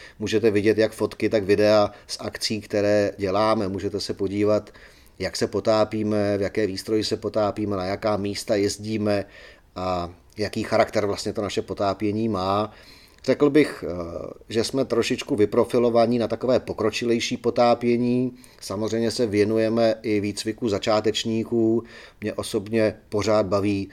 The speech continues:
představovat lidem potápění, protože vlastně s každým začátkem potápění, s každým novým kurzem, který, eh, v naší potápěcké škole začínáme, tak já vlastně tak jako tiše závidím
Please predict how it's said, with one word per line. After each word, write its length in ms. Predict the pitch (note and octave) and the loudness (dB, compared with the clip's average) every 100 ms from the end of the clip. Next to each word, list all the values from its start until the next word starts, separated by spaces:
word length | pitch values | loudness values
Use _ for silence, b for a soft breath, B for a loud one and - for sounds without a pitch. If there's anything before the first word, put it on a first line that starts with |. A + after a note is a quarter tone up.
| B B - | B B -8
představovat 720 | - - - G#2+ G2+ G2 G2 | -6 -6 -2 -2 0 0 0
lidem 300 | G2 G2 F#2+ | 0 0 -2
potápění, 720 | F#2+ G2+ F#2+ F#2+ G#2 G2 F#2+ | -4 -2 -2 -2 -2 -2 -6
protože 360 | F#2+ G#2 F#2+ | -8 -6 -4
vlastně 460 | G#2 G#2 - B2+ B2+ - B | -2 -4 -2 0 0 -2 B
s 100 | - | -8
každým 380 | - A2+ A2+ D#3+ | -4 -4 -2 0
začátkem 560 | A2+ A2 C3+ - C#3+ C#3 | 2 2 2 2 0 -2
potápění, 680 | A2+ A#2 B2 B2+ B2+ A#2+ A2 | -2 0 0 0 -4 -4 -6
s 40 | |
každým 380 | - G#2+ A#2+ A#2+ | -6 -4 -2 0
novým 280 | A#2 C3+ B2 | 2 2 0
kurzem, 540 | - A#2+ A#2 B2+ A#2 - B B B | -2 -4 2 2 2 -2 B B B
který, 560 | - - A2 A2+ A2+ A#2 | -8 -2 0 2 2 -2
eh, 40 | F#2+ G2 F#2+ F#2+ | -4 -2 -2 -4
v 40 | F#2+ | -6
naší 240 | G2 B2+ | -4 -4
potápěcké 600 | A2 A2+ A2 A#2 - A#2+ | -2 -2 0 -2 -2 -2
škole 260 | - A#2 A#2+ | 0 0 2
začínáme, 720 | G#2 - A#2 A2 A2 A2+ A#2 A#2 B B B | 0 -2 -4 -2 0 0 0 -2 B B B
tak 160 | A2+ | -4
já 100 | A2+ | -2
vlastně 320 | A2 A2 - | -2 -2 -4
tak 160 | A#2+ A2+ | -6 -4
jako 180 | A#2+ C3+ | 0 0
tiše 280 | B2+ - D3+ | 0 0 0
závidím 760 | A2+ A2 B2+ B2 C3+ C3+ C3 | 2 2 2 0 0 -2 -4